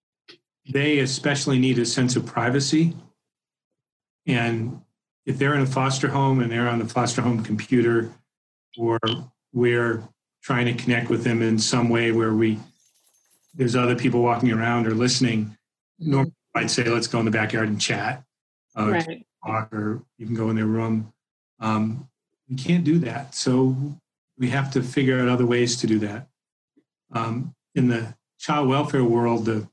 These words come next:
Speaker 1: strangest thing is we're the only people they can talk to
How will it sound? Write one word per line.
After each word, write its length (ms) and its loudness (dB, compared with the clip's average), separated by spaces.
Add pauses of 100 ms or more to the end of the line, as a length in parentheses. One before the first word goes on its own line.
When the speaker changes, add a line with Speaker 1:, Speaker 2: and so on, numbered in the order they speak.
(160)
Speaker 1:
strangest 600 -2
thing 160 0
is 260 -2 (500)
we're 60 2
the 220 4 (100)
only 320 2
people 400 0
they 160 2
can 220 -2
talk 380 -4
to 200 2